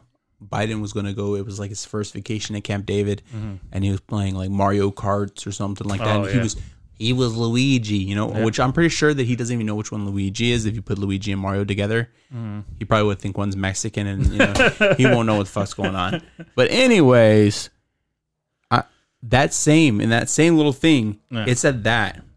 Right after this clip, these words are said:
Speaker 1: And then it started, it was talking about, uh, that, Texas, and then it was talking about how Trump is playing golf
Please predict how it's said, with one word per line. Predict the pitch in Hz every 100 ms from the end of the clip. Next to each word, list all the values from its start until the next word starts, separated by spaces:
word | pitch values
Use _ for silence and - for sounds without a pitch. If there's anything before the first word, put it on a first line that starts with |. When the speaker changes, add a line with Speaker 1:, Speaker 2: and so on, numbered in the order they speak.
| 120 104 95
Speaker 1:
And | 123 120
then | 120
it | 113
started, | - 131 127 123
it |
was | 123 -
talking | 135 123
about, | 107 104 -
uh, | 95 92 95 _ _ _ 107
that, | 110 127 143 - - _ _ _ _ _ _
Texas, | - 139 135 - 101 98 - - _ _ _ _ -
and | 117
then | 123
it |
was | 120 -
talking | 131 131
about | 117 113 110
how | 107 107 101 - - _ _ _ _ _
Trump | - 147 151 147 -
is | -
playing | - 131 117
golf | 117 117 101 -